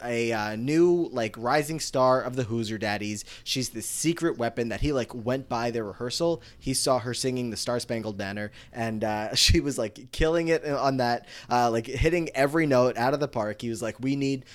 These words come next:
to have something that's gonna be able to compare to that, like, something that's huge, like, epic stadium huge." And as he's perfor-, as he's, uh, telling them this,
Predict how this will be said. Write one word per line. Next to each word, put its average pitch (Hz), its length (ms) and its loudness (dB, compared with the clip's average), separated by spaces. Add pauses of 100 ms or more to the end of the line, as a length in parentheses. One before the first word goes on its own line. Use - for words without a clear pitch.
(100)
to 139 100 -10
have 120 240 -2
something 120 320 -2
that's 113 160 -6
gonna 117 160 -2
be 110 140 -2
able 101 140 -8
to 104 120 -12
compare 110 380 -6
to 95 80 -6
that, 82 220 -6
like, 98 140 -10
something 139 300 -2
that's 117 200 -6
huge, 107 420 -4
like, 90 200 -8 (280)
epic 143 320 0
stadium 127 640 0
huge." 98 580 -4 (300)
And 113 140 -8
as 160 220 4
he's 160 120 -6
perfor-, 151 280 -4
as 139 200 4
he's, 139 200 -2
uh, 131 220 4
telling 127 320 2
them 123 140 -2
this, 120 260 0